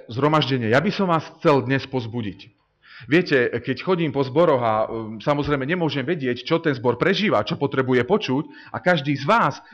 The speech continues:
ešte je sám individualita a každý z vás,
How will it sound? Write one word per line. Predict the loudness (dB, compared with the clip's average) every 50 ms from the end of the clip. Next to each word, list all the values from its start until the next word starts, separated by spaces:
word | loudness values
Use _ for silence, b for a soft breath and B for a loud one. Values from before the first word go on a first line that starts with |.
| -8 -6
ešte | -4 -2 0 2 2
je | 4 4 2 0 -2
sám | -2 2 2 2 2 2 -2 B B B -8
individualita | -6 -6 -4 -6 -6 -6 -6 -4 -2 0 0 0 -2 -4 -6 -6 -6 -6
a | -6
každý | -2 -2 -2 0 -2 -2 -6
z | -4
vás, | -4 -4 -4 -4 -4 -6